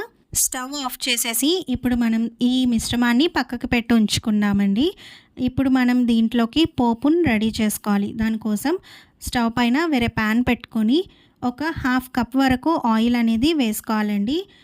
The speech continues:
మనకి ఇది కొంచెం నిల్వ ఉండాలి అంటే ఒక హాఫ్ కప్ వరకు వేసుకోవాలి ఆయిల్ అనేది. ఇందులో ఆవాలు, జీలకర్ర, సాయి మినపప్పు, అలానే పచ్చి శనగపప్పు ఇవన్నీ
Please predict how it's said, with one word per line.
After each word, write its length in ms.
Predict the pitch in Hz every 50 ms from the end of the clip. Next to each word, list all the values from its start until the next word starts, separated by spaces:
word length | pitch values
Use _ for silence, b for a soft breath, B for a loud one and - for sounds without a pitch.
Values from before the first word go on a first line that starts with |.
| b b b -
మనకి 260 | 233 233 247 247 262
ఇది 140 | 247 233 247
కొంచెం 380 | - 240 233 240 240 - 254 240 240
నిల్వ 300 | 233 226 226 240 254 285 294
ఉండాలి 420 | 285 262 240 233 233 226 226 226 247 262
అంటే 300 | 233 214 214 - 285 370 453 466 - _
ఒక 160 | 240 226 - 240
హాఫ్ 300 | 226 233 226 220 220 -
కప్ 240 | - - 214 214 - 240
వరకు 400 | 247 240 233 226 226 - 294 349 392 381
వేసుకోవాలి 640 | 269 240 214 208 202 - - - 220 208 208 202 226 247
ఆయిల్ 300 | 233 214 208 202 202 202
అనేది. 360 | 202 202 208 202 196 226 311 392 B B B B B B B B -
ఇందులో 320 | 240 233 233 233 240 269 359 494 - _ _ _ _ _ _ _ _ _ _ _ _ _ _ _ _ _
ఆవాలు, 460 | - 226 226 226 226 233 226 240 262 294 277
జీలకర్ర, 600 | - 247 233 226 226 233 226 240 233 226 226 254 320 403 453 _ _ _ -
సాయి 380 | - - 254 220 214 220 233
మినపప్పు, 640 | 240 247 240 233 233 226 - 240 233 233 _ - 285 330 330 -
అలానే 360 | 240 226 226 220 220 262 339 359
పచ్చి 360 | - - 233 220 - - 277 269
శనగపప్పు 720 | - 269 240 226 220 214 226 220 - 208 202 - - 214 - b b b b b b b b _ _ _ _ _ _ _ _ _
ఇవన్నీ 460 | 269 269 262 254 240 240 247 277 320